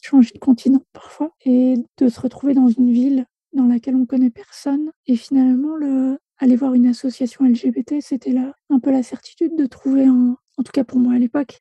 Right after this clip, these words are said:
la certitude de trouver un endroit où je serais accueillie et écoutée. Et donc, c'était pas une question de militantisme au départ, c'était une question de, de rompre l'isolement.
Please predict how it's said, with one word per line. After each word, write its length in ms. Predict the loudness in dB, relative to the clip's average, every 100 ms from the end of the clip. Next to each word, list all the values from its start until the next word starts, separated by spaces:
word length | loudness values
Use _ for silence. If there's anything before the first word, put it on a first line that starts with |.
| -8
la 80 | -6
certitude 540 | -6 -10 -10 -10 -4
de 80 | -4
trouver 280 | -4 -4 0
un 140 | 2
endroit 360 | 2 0 -2 -2
où 100 | -2
je 100 | -4
serais 240 | -6 -6
accueillie 540 | -6 -4 -4 -2 -2
et 80 | -4
écoutée. 320 | -6 _ _ _
Et 60 | -2
donc, 160 | -2 -2
c'était 180 | -6
pas 120 | -4 -4
une 100 | -4
question 280 | -6 -4
de 60 | 0
militantisme 680 | 2 0 -2 -4 -2 -2 0
au 40 |
départ, 380 | 0 -2 -6 -8
c'était 220 | -10 -2
une 80 | -2
question 340 | -2 -8 -4 -2
de, 340 | 0 0 0 -2
de 60 |
rompre 380 | 0 0 -2 0
l'isolement. 440 | 2 2 2 0